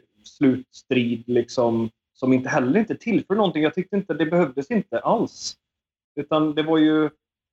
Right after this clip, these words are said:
det var ju liksom den ideologiska och fysiska striden mellan Superman och Batman som var intressant, liksom, och möjligtvis, eh, Lex Luthors, liksom, plan att, att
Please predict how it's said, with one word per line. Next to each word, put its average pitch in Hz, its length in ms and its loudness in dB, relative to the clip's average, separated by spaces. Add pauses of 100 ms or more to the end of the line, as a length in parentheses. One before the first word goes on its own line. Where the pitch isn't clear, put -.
(120)
det 143 140 -2
var 147 200 0
ju 143 180 2
liksom 143 500 0
den 135 300 2 (200)
ideologiska 147 1120 0 (580)
och 143 280 4 (360)
fysiska 139 460 -2
striden 127 400 0
mellan 127 220 2
Superman 120 460 -2
och 120 80 2
Batman 135 520 0
som 180 160 -4
var 139 80 2
intressant, 190 600 -2
liksom, 117 280 -6
och 127 80 -2
möjligtvis, 151 960 0 (520)
eh, 120 180 4
Lex 127 300 -2
Luthors, 123 520 0
liksom, 123 300 -2
plan 110 340 0
att, 110 140 -10 (100)
att - 200 -6